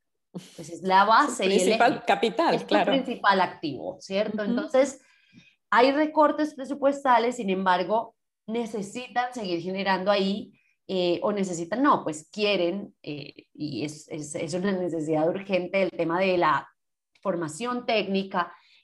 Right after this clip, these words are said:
Speaker 1: eh, temas de liderazgo, de business management. Entonces, eh, ahí Westfield se ha fortalecido mucho como el gran aliado de los corporativos a nivel Latinoamérica en estos desafíos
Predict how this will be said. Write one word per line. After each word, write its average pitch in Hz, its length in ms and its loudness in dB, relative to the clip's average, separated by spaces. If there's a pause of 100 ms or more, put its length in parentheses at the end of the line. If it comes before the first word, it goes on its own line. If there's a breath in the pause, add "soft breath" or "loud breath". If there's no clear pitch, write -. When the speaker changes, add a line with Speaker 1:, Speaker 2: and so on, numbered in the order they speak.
Speaker 1:
eh, 156 400 -4
temas 196 240 0
de 214 80 0
liderazgo, 190 540 2
de 180 100 -2
business 180 380 -6
management. 170 500 -4
Entonces, 196 540 -8 (200)
eh, 165 280 -2
ahí 254 600 -2 (200)
Westfield 185 560 -2 (420)
se - 160 -2
ha 196 80 4
fortalecido 196 720 -4
mucho 214 420 -6
como 175 220 -4
el 170 140 0
gran 170 240 0
aliado 190 420 2
de 202 140 -2
los 165 180 -2
corporativos 156 640 -6
a 185 40 -6
nivel 165 260 -4
Latinoamérica 180 840 -4 (400)
en 220 140 -2
estos 233 340 -2
desafíos 214 840 -4